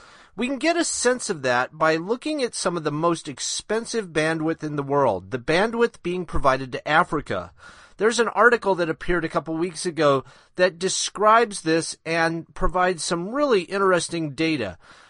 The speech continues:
According to the article entitled Massive Undersea Cable Connects Africa, there are several interesting facts that we can glean. First,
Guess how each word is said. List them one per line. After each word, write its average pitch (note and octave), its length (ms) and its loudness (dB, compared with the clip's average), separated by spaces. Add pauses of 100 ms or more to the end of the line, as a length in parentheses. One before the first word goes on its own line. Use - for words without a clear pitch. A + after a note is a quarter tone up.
(140)
According D4 440 -2
to A#3 100 -6
the F#3+ 160 -2
article F3 480 2
entitled D3+ 560 0 (260)
Massive F#3 680 0
Undersea F#3 640 -2
Cable D3+ 480 0
Connects F#3 600 -4 (100)
Africa, D3+ 760 2 (360)
there F#3 240 4
are F3+ 40 4
several B3+ 680 4
interesting G3+ 520 0
facts C#3 520 0
that F3 160 -6
we F#3 100 -6
can E3+ 240 -4
glean. D#3 600 -2 (280)
First, A3+ 520 6